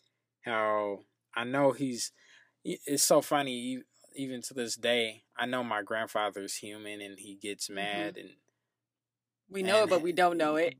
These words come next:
Speaker 1: Yeah, we,
Speaker 2: <laughs>
Speaker 1: I've never seen him
Speaker 2: We have
Speaker 1: mad.
Speaker 2: never seen it.
Speaker 1: And anytime, uh, even w-, with my mom, I know if, if he got frustrated with something, he always checked his emotions.
Speaker 2: Yeah.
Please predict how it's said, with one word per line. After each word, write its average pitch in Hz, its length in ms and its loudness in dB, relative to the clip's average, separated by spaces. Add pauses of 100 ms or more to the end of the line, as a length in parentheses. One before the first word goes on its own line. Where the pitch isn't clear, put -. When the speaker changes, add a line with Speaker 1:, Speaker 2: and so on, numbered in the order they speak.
(160)
Speaker 1:
Yeah, - 280 12 (200)
we, - 200 12 (560)
Speaker 2:
<laughs> - 60 -2
Speaker 1:
I've 143 140 8
never 151 320 8
seen 143 360 6
him 113 180 2
Speaker 2:
We 240 180 6
have 214 140 6
Speaker 1:
mad. 214 80 -6
Speaker 2:
never 196 260 2
seen 175 300 -2
it. 147 40 2
Speaker 1:
And 131 480 4 (400)
anytime, 165 640 2 (920)
uh, 120 380 0 (160)
even 147 260 -4
w-, 120 200 -4 (120)
with 120 180 -6
my 104 160 -6
mom, 117 320 -2
I 110 100 -4
know 110 380 -4 (200)
if, - 300 -12 (160)
if 104 180 -12
he 110 300 -10
got 101 200 -4
frustrated 104 600 -2
with 101 120 -12
something, 104 440 -10
he 120 360 -10 (600)
always 131 440 4
checked - 320 -2
his 101 160 -6
emotions. 101 720 -8 (140)
Speaker 2:
Yeah. 160 200 -10